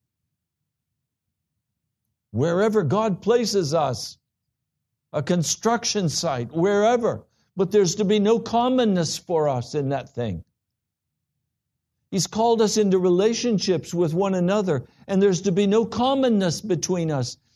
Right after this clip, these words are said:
There's to be no condemnation, no bitterness, no rising up of anger,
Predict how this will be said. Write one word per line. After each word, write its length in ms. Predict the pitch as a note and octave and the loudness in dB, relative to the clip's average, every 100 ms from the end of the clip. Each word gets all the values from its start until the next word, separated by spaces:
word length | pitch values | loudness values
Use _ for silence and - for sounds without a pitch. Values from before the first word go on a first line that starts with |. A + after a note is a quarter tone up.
| - | 0
There's 220 | G3 F#3 | 0 2
to 60 | F3+ | 0
be 160 | G3+ | 2
no 460 | G3 A3 G3 - - _ _ _ _ _ _ _ _ _ _ _ _ _ | 2 4 2 -2 -16 _ _ _ _ _ _ _ _ _ _ _ _ _
condemnation, 1120 | - A#3+ G#3 G#3 F3+ A#3 A#3+ - F3 B2 G#2+ - _ - | -6 -2 2 2 2 0 0 -4 -4 -2 -4 -10 _ -4
no 140 | F#3 | -2
bitterness, 760 | D#3+ G#3+ A#3 G#3+ D3+ B2 - - _ _ _ _ _ _ _ _ _ | 2 2 2 0 0 -4 -8 -14 _ _ _ _ _ _ _ _ _
no 220 | C#3+ F#3+ | -4 0
rising 580 | F#3 A3 A#3+ A3 G3 F#3 | 2 4 4 2 2 2
up 320 | A3 G#3+ - _ _ _ _ - | 0 -2 -10 _ _ _ _ -4
of 120 | E3+ | -2
anger, 580 | G3+ A#3+ G#3 F3+ G#2 | 2 2 2 0 -2